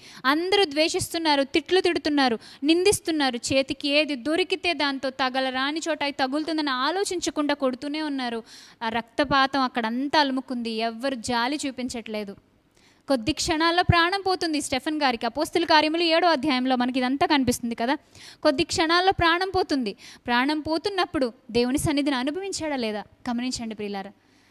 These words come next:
ప్రాణం పోతున్నప్పుడు దేవుని చూడగలిగాడే? పోకముందు, "అయ్యో, ఆ దేవుడు అక్కడే ఉన్నారు, తండ్రి, ఇదిగో వీళ్ళు ఏం చేస్తున్నారో వీరికి తెలియట్లేదు, దేవా, నేను మిమ్మల్ని కల్లారా చూస్తున్నాను,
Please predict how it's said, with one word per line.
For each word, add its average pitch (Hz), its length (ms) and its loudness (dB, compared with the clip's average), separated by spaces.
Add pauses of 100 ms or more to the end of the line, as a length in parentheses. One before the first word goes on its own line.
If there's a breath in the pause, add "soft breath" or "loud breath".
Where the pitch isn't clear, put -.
(160 soft breath)
ప్రాణం 262 280 4
పోతున్నప్పుడు 302 580 6
దేవుని 285 320 0 (120)
చూడగలిగాడే? 277 680 -2 (420 soft breath)
పోకముందు, 320 560 2 (240 loud breath)
"అయ్యో, 240 240 0
ఆ 254 140 2
దేవుడు 269 280 4
అక్కడే 311 300 0
ఉన్నారు, 262 280 -2
తండ్రి, 269 400 -2 (180 loud breath)
ఇదిగో 294 260 0 (140 loud breath)
వీళ్ళు 302 220 0
ఏం 415 260 -2
చేస్తున్నారో 381 360 -2
వీరికి 339 220 -6
తెలియట్లేదు, 311 640 -2 (640)
దేవా, 277 260 2
నేను 349 200 0
మిమ్మల్ని 294 340 0
కల్లారా 294 360 2 (100)
చూస్తున్నాను, 277 500 -4